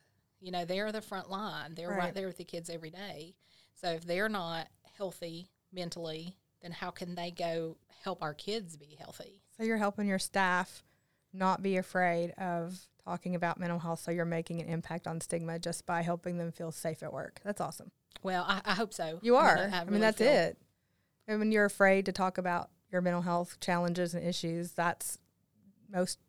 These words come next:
Speaker 2: of the time it's because you're embarrassed or concerned or nervous or, you know, feel insecure, and it's from stigma.
Speaker 1: Right.
Speaker 2: So that's what we're trying to battle against in this, having this conversation and kinda, like, pulling the veil back and people seeing, like, "Oh,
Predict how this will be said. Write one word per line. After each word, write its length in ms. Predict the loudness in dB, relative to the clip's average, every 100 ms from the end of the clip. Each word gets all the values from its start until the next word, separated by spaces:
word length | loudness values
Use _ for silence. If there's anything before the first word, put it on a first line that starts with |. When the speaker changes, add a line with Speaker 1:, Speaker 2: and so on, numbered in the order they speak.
| -16
Speaker 2:
of 100 | -10
the 100 | -8
time 300 | -4 -2 -2
it's 140 | -4
because 360 | -6 -4 -4 0
you're 180 | 0 0
embarrassed 520 | 0 0 0 -2 -8
or 80 | -8
concerned 500 | -6 -2 -2 0 0
or 180 | -2 -4 _ _ _ _ _
nervous 520 | 2 6 6 6 2 0
or, 340 | 0 0 -4 -6
you 120 | -4
know, 240 | 0 -2
feel 460 | 0 0 2 0 -2
insecure, 580 | -4 -4 -4 0 2 2
and 120 | 2
it's 280 | -2 -4 -8
from 200 | -2 -2
stigma. 500 | 4 4 4 0 -4 -12 _ _ _
Speaker 1:
Right. 120 | -14 -2
Speaker 2:
So 320 | 2 4 4
that's 280 | 4 0 0
what 80 | -2
we're 100 | 0
trying 240 | 2 2
to 60 | 2
battle 320 | 2 2 0
against 340 | -2 -4 -6
in 60 | -8
this, 180 | -8 -12 -10
having 240 | -4 -2 -2
this 120 | -4
conversation 640 | -4 -4 -4 -6 -6 -8
and 140 | -8
kinda, 180 | -6 -6
like, 180 | -6 -8 _
pulling 200 | -6 -6
the 60 | -4
veil 220 | -4 -2
back 280 | -2 -4 -8
and 160 | -12
people 240 | -14 -10 -4
seeing, 200 | 0 2
like, 220 | 2 -2 0
"Oh, 140 | 0